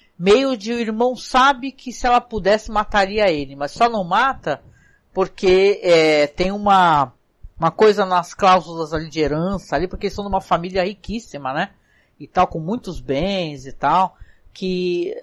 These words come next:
te-, ela teria, é, a herança só passa só pro sangue masculino, algo assim, né? Ele teria que ter um filho, né? É uma coisa meio assustadora, até a dinâmica entre os dois é uma, é bem estranha, né? Mas de você, mas você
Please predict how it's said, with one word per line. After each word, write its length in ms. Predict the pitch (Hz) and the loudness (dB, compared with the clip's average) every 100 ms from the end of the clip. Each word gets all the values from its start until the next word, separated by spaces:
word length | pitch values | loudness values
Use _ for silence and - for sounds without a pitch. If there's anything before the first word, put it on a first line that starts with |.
| - - - | -18 -20 -10
te-, 220 | 175 - | -6 2
ela 200 | 185 190 | 6 6
teria, 360 | 196 208 185 180 | 4 -2 -2 -2
é, 260 | 165 151 147 | 2 2 2
a 340 | 139 131 131 131 | 0 0 -2 0
herança 400 | 165 185 269 - | 2 2 0 -2
só 140 | - 233 | -2 -2
passa 480 | - 214 247 - | 4 4 6 0
só 320 | 233 - 214 220 | -2 0 2 2
pro 160 | 233 | -4
sangue 480 | 220 - 220 220 208 | -12 -4 -4 -4 -4
masculino, 880 | 190 202 - 202 165 151 185 190 165 | -2 -2 -4 -10 -10 -10 -10 -8 -4
algo 200 | 226 262 | -4 -4
assim, 340 | 247 - 113 - _ _ _ _ | -6 -10 -18 -18 _ _ _ _
né? 160 | 160 160 | -2 0
Ele 100 | 170 | 0
teria 400 | - 180 180 226 | -2 -2 0 -4
que 100 | - | -2
ter 200 | 202 190 | -2 -2
um 80 | 175 | -6
filho, 720 | - 151 156 202 190 147 135 | -14 -10 -6 -4 -6 -10 -6
né? 260 | 156 214 _ _ _ _ - | -2 -2 _ _ _ _ -12
É 60 | |
uma 140 | 320 330 | -6 -2
coisa 240 | 330 320 | -2 -2
meio 120 | 302 | -2
assustadora, 680 | 302 285 - 294 240 175 175 | -4 -6 -2 0 2 0 0
até 180 | 170 262 | 2 0
a 60 | |
dinâmica 560 | 269 240 214 220 208 202 | 0 -4 -6 -6 -6 -10
entre 160 | 175 185 | -10 -10
os 120 | 151 | -8
dois 240 | 175 196 | -4 -2
é 60 | 226 | -2
uma, 160 | 214 | -2
é 100 | 190 | -2
bem 200 | 175 196 | -2 -2
estranha, 580 | 220 - 170 165 156 139 | -10 -10 -8 -8 -10 -12
né? 160 | 139 156 _ _ _ _ _ | -14 -14 _ _ _ _ _
Mas 240 | 156 170 180 | 0 0 0
de 60 | |
você, 340 | 196 190 - - | -4 -10 -10 -10
mas 180 | 160 160 | -2 -2
você 180 | 170 - | -2 -4